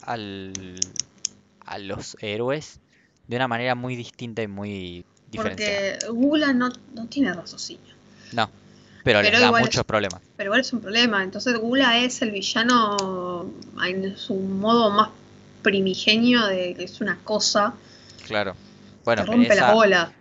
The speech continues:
Speaker 1: Pereza es un poco eso.
Speaker 2: Sí, también.
Speaker 1: Pero Pereza es la definición del villano invencible.
Speaker 2: Claro.
Speaker 1: Eh,
Speaker 2: ¿Cuánto tiempo tuvieron para?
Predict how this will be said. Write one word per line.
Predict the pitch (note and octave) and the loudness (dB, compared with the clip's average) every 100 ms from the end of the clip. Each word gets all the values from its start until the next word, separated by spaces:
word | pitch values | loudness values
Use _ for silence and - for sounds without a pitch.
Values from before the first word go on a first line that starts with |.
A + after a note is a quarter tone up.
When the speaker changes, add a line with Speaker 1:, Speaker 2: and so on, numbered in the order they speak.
| _ | _
Speaker 1:
Pereza | - G2 A2+ | -6 -4 -4
es | A#2+ A2+ | -6 -6
un | G#2 | -6
poco | G#2+ G#2+ | -2 2
eso. | A2+ A#2+ - A#2 B2 - _ - - | 2 0 0 -2 -2 -12 _ -20 -16
Speaker 2:
Sí, | - A3+ G#3 - - - | -2 0 0 -6 -20 -18
también. | - A#2 G#2+ | -4 2 2
Speaker 1:
Pero | A2 | 4
Pereza | A2+ A#2+ C3 D3 C#3+ - | 2 2 4 6 6 4
es | A#2+ A#2 B2 - B2+ | -2 -4 -4 -12 -2
la | A#2 | 0
definición | A2 A2+ G#2+ B2 A#2 | 0 -4 -8 -6 -4
del | A#2 A2 | -2 -2
villano | G#2 A#2 G#2+ | -2 -4 -6
invencible. | A2 G2+ G#2 G2+ G#2+ G2+ F#2+ G#2 - _ - _ _ - - | -6 -6 -6 -6 -6 -4 -4 -6 -8 _ -20 _ _ -20 -10
Speaker 2:
Claro. | F#3 E3+ - - - - - | -10 -10 -18 -20 -20 -20 -14
Speaker 1:
Eh, | F#2 - - - - - - - - - - - - - | -12 -14 -16 -16 -16 -16 -14 -14 -20 -20 -20 -20 -20 -10
Speaker 2:
¿Cuánto | G3+ G3 | -8 -6
tiempo | F#3+ G3 G3 | -6 -6 -6
tuvieron | G3 G3 F#3+ | -4 -4 -4
para? | - - | -10 -14